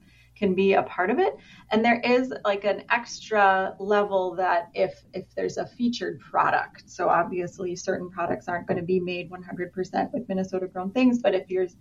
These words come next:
if there's a granola or a hot sauce or something that is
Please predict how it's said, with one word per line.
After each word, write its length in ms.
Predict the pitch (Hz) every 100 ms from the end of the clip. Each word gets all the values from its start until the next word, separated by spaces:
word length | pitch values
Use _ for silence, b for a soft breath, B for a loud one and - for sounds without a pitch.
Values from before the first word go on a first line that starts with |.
| b b -
if 160 | 214
there's 240 | 208 208 202
a 80 |
granola 640 | 202 220 240 320 294 226 208
or 100 | 196
a 100 | 202
hot 400 | - - - -
sauce 340 | - 208 208
or 80 | 202
something 480 | 202 208 196 202 196
that 160 | 196 190
is 220 | 185